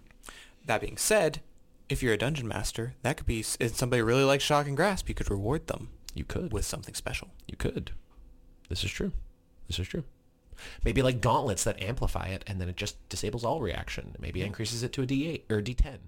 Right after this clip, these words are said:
Speaker 1: Yeah.
Speaker 2: size. That'd be fun.
Speaker 1: That'd be cool.
Speaker 2: That'd be a fun little idea. Take that for free. You're welcome.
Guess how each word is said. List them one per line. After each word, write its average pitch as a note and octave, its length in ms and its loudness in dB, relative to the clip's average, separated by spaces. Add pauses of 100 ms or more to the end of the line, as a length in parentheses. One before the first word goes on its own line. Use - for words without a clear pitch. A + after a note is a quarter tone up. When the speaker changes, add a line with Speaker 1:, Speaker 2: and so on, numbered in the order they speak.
(120)
Speaker 1:
Yeah. F3+ 220 -4 (340)
Speaker 2:
size. - 440 -12
That'd - 100 2
be B2 80 4
fun. F#2+ 260 -2
Speaker 1:
That'd B2 120 -6
be C#3 40 -6
cool. E4+ 220 0 (160)
Speaker 2:
That'd D3 120 2
be C#4 60 4
a D4 40 2
fun A#3+ 140 2
little A#3+ 140 4
idea. G#3+ 300 4 (100)
Take B3+ 240 2
that E3+ 200 4
for - 100 2
free. - 280 0 (240)
You're D#3+ 120 2
welcome. E2+ 320 2